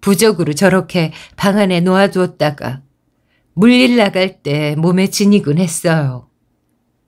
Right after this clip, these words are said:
"어, 그럼 저 열대어도 오키나와 겁니까?"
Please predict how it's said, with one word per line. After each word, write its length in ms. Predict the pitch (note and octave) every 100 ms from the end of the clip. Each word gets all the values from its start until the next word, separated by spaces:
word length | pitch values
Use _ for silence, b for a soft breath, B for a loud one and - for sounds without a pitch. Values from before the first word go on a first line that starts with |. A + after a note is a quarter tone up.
| _ _ _ _ _ _ _ _ _ _ _
"어, 880 | C3+ B2+ A#2+ A#2 A#2+ A#2+ B2 A#2+ A#2 b b b - C3
그럼 340 | A3+ B3+ G3+
저 260 | - A3+ G3
열대어도 1000 | F#3+ F#3+ G#3+ G3+ F#3 G#3+ G#3 C#3 - _
오키나와 1120 | G3+ G#3 - G3 F3+ E3 D#3 D3 C#3 B2 -
겁니까?" 600 | D3 C3+ A#2+ - A#3+ -